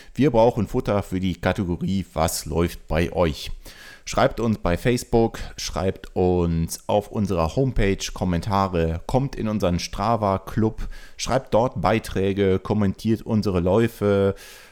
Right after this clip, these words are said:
folgt uns bei Strava. Ähm, vielleicht schreibt ihr mal eine Bewertung bei iTunes. Das würde uns beide wirklich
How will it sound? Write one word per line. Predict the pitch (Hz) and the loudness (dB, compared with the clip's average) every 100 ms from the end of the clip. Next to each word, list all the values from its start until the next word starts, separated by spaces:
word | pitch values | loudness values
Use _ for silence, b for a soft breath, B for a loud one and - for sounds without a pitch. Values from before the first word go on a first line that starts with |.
| - | -12
folgt | - 135 165 - | 0 2 2 -4
uns | 123 120 - | 0 0 -2
bei | 85 95 | 0 0
Strava. | - - 82 85 87 82 78 80 82 B B B B B - | -2 -4 0 0 0 2 2 2 -2 B B B B B -2
Ähm, | 101 87 82 80 82 113 - | 0 2 0 0 -4 -10 -14
vielleicht | - - 82 | -6 -2 -2
schreibt | - 92 - | 0 0 2
ihr | |
mal | 87 | 0
eine | 82 80 | 0 -2
Bewertung | 80 82 - 82 | 0 0 0 -4
bei | 85 - | -4 0
iTunes. | 107 131 - 170 208 220 - - - | 0 0 -4 -2 0 0 -4 -6 -4
Das | 85 - | -4 -2
würde | 95 95 90 | 0 2 2
uns | 90 87 | 0 -4
beide | - 82 85 82 | -2 0 0 0
wirklich | 82 82 80 78 - | -4 -4 -4 -6 -6